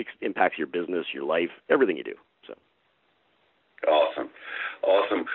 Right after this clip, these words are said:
Speaker 2: Well, hey, Ron, uh, I appreciate you sharing this with us. If you will, uh, just hang on, put stuff on mute, and then, uh, we'll come back and I'll give everybody an opportunity to ask questions of, uh, of you and Kenneth.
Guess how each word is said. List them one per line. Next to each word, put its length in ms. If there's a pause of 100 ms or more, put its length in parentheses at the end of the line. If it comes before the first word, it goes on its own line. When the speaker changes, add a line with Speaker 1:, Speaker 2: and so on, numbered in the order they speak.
(220)
Speaker 2:
Well, 200
hey, 100
Ron, 400
uh, 40
I 600
appreciate 460
you 180
sharing 280
this 180
with 140
us. 180 (160)
If 160
you 180
will, 300
uh, 460 (120)
just 220
hang 220
on, 380 (340)
put 100 (100)
stuff 200
on 120
mute, 320
and 160
then, 280
uh, 120
we'll 140
come 220
back 280
and 140
I'll 240
give 180
everybody 400
an 60
opportunity 500
to 160 (400)
ask 240
questions 520
of, 240
uh, 280
of 80
you 140
and 140
Kenneth. 360